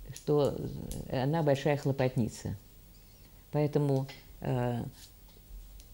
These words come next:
Уклейн был убежден, что главный авторитет в вопросах веры — это Библия.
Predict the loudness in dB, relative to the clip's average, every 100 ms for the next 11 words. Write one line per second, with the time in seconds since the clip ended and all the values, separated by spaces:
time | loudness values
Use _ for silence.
0 | -20 -20 -18 -16 -8 -4 0 6 8 10
1 | 8 4 4 6 6 4 4 2 2 -2
2 | -8 -14 -16 -18 -20 -20 -14 0 2 4
3 | 4 4 4 2 2 2 0 0 -16 -18
4 | -18 -18 -18 -20 -20 -20 -20 -4 -2 2
5 | 2 2 4 6 6 4 0 -6 -14 -14
6 | -4 0 2 2 2 0 0 -2